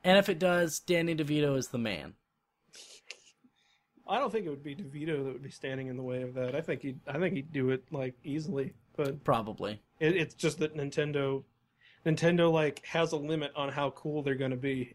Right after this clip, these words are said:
Speaker 2: and their limit is much below that.
Speaker 1: <laughs> Uh, I, I would also settle for Samuel L. Jackson.
Speaker 2: <laughs>
Speaker 1: Tired of these motherfucking mouths in my motherfucking alleyway.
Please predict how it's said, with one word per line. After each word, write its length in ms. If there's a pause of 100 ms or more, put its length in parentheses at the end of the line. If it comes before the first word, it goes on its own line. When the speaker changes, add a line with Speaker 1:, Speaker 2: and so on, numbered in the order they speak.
Speaker 2:
and 420 (800)
their 140
limit 300
is 120
much 300
below 280
that. 1000
Speaker 1:
<laughs> 40 (400)
Uh, 420 (180)
I, 120 (100)
I 120
would 140
also 280
settle 280
for 120
Samuel 420
L. 100
Jackson. 480 (560)
Speaker 2:
<laughs> 1500
Speaker 1:
Tired 340
of 80
these 180
motherfucking 880
mouths 680 (560)
in 120
my 140
motherfucking 720
alleyway. 580